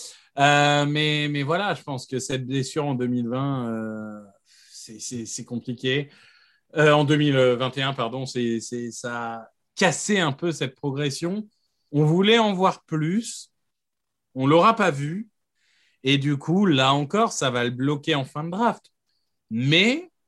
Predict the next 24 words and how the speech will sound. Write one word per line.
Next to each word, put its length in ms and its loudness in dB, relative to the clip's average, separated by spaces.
c'est 300 -4
pas 220 0
parce 280 -2
qu'on 240 -6
en 160 -2
a 180 2
pas 180 -2
vu 200 -4
assez 500 -2
que, 100 -8
euh, 560 2
c'est 280 -6
un 160 -4
mauvais 260 -2
joueur. 280 0
Je 140 -20
pense 240 -4
que 240 0
vraiment, 500 -2
pour 280 0
le 140 2
coup, 240 -8
tu 140 -10
vois, 380 -4